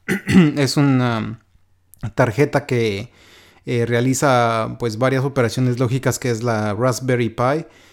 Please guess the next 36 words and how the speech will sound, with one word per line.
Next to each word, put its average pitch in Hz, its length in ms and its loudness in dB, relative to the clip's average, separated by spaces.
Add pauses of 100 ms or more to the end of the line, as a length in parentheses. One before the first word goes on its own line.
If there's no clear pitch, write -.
(400)
que, 110 480 -2 (500)
bueno, 120 440 -2
es 110 100 -2
muy 147 220 4
barata 131 560 0
y 120 200 -6
sirve 120 380 -4
para 110 500 -2
aprender 117 440 -2
a, 113 560 -4
a, 143 80 -14 (200)
pues, 113 240 -6
a, 98 140 -4 (180)
a - 20 -8
hacer 113 320 -8
código, 131 540 -2 (500)
para 104 200 -10
que 127 80 -4
uno 120 180 -2
pueda 123 200 0
empezar 113 340 -2
a 110 80 -4
programar 101 500 -4
su, 110 160 -8
su 98 180 -12
propio 113 340 -6
código 117 460 0
y 110 80 0
hacer, 113 260 -4
no 113 120 -2
sé, 120 200 -4
que 123 80 -4
un 113 100 0
cochecito 117 500 -4
se 104 100 -2
mueva, 104 840 -2